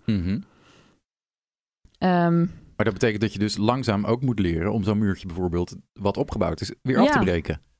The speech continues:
Speaker 2: En als je dat ondertussen al eenentwintig jaar zo'n beetje
Speaker 1: Precies,
Speaker 2: doet,
Speaker 1: ja.
Speaker 2: wordt dat lastig. Maar hij heeft precies dezel-, heeft ook een heel aantal dingen die er bij hem al weet ik veel hoe lang in zitten, die hij moet veranderen.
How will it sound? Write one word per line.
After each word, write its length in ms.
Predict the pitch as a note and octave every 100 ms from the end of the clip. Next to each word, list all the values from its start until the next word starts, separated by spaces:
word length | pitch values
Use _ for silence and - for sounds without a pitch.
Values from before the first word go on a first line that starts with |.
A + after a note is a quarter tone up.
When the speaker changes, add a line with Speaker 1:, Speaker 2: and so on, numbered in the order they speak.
| _ -
Speaker 2:
En 300 | - G#3+ G#3
als 260 | G#3 G#3+
je 60 | G#3+
dat 160 | G#3 G#3
ondertussen 540 | G#3+ G#3 G#3+ G#3+ G3+
al 100 | G3
eenentwintig 500 | F#3+ G#3+ G#3 G#3 G3+
jaar 200 | G3+ F#3+
zo'n 100 | G3
beetje 240 | G3 -
Speaker 1:
Precies, 340 | G3+ C#4 C4+ -
Speaker 2:
doet, 120 | -
Speaker 1:
ja. 160 | F#3+ - - _
Speaker 2:
wordt 200 | - -
dat 140 | - G3
lastig. 540 | A#3+ B3 - - - -
Maar 160 | A3 A#3
hij 160 | D4+
heeft 180 | D4+ -
precies 380 | B3+ - D4+ -
dezel-, 380 | A3+ A3 G#3+ - -
heeft 360 | G3 G#3 -
ook 300 | B3+ C#4+ - _ _ _ _ _
een 140 | - A3+
heel 280 | G3+ G3+ -
aantal 380 | F#3 F#3+ F3+
dingen 420 | E3 E3+ D#3 D#3 - _ _ _ _ _ _ _ _ _ _
die 200 | - G3+ G3
er 60 |
bij 200 | F#3+ F3+
hem 260 | E3+ G#3 B3+
al 180 | A#3+ A3
weet 120 | G#3
ik 140 | G#3
veel 160 | - G3+
hoe 180 | G3 G3
lang 220 | F3+ F3+
in 200 | G3 F3+
zitten, 440 | F3 D#3+ D#3+ D3+
die 140 | F3+ E3+
hij 180 | E3+ G3+
moet 220 | A#3 -
veranderen. 580 | G3+ F3+ E3 E3 -